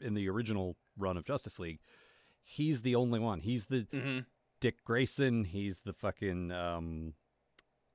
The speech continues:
Speaker 1: did, uh, did Terry have a character like that? I feel like he did.
Speaker 2: Um, I
Speaker 1: Like
Speaker 2: don't
Speaker 1: a
Speaker 2: think
Speaker 1: wisecracking comic relief character? I
Speaker 2: I
Speaker 1: can't
Speaker 2: mean,
Speaker 1: remember.
Speaker 2: yeah, but it, like,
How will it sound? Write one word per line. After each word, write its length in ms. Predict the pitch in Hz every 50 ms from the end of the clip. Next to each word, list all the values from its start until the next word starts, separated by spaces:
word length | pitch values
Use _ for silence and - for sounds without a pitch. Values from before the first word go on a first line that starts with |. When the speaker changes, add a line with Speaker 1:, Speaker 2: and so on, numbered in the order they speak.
| _ _ -
Speaker 1:
did, 260 | - 113 107 113 123
uh, 380 | 123 120 117 117 117 113 113 110 - _ _ _ _ _ -
did 120 | 123 -
Terry 300 | - - 165 214 285 247
have 120 | 262 285
a 40 | 285
character 360 | - 254 254 254 254 - 262
like 180 | 262 269 254 -
that? 240 | - 254 254 240 -
I 640 | _ _ _ _ _ _ _ _ _ _ _ _ _ _ -
feel 120 | - 85
like 100 | - 113 117 117 117 113
he 60 | 113
did. 80 | 113 113
Speaker 2:
Um, 380 | 110 110 107 107 101 98 90 - _ _ _ _ _ _ _ _ _ _ _ _ _ _ _ _ _ _ _ -
I 40 | 123
Speaker 1:
Like 40 | 143
Speaker 2:
don't 80 | 160 123
Speaker 1:
a 40 | 113
Speaker 2:
think 120 | - 101
Speaker 1:
wisecracking 680 | 104 110 107 - - - - 107 107 104 - 131 110 101
comic 320 | 110 110 107 110 110 -
relief 320 | 123 101 92 101 110 -
character? 400 | - 117 117 113 107 - - 104
I 20 | 95
Speaker 2:
I 20 | 151
Speaker 1:
can't 120 | 160 180
Speaker 2:
mean, 80 | 180 170
Speaker 1:
remember. 160 | 151 - - 165
Speaker 2:
yeah, 160 | 170 170 160
but 260 | 127 139 135 123 - -
it, 220 | 117 123 - -
like, 420 | 117 117 110 107 - - - -